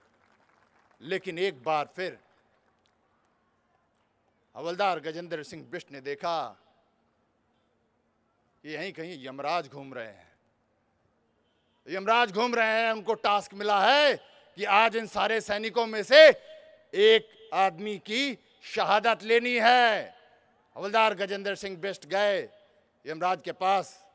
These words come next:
"भाई साहब, क्या है, किस लिए आए हो?" "मुझे एक शहीद लेना है।"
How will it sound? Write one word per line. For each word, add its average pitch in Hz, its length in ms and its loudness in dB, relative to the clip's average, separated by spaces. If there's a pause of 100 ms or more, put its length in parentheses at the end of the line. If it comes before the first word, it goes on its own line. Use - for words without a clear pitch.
(280)
"भाई 135 140 -10
साहब, 190 360 -2 (1080)
क्या 127 140 -12
है, 107 180 -20 (1500)
किस 156 140 -20
लिए 196 120 -4
आए 214 180 0
हो?" 240 280 0 (1500)
"मुझे 160 260 -10
एक 165 80 -12
शहीद 165 320 -10
लेना 156 240 -10
है।" 110 220 -18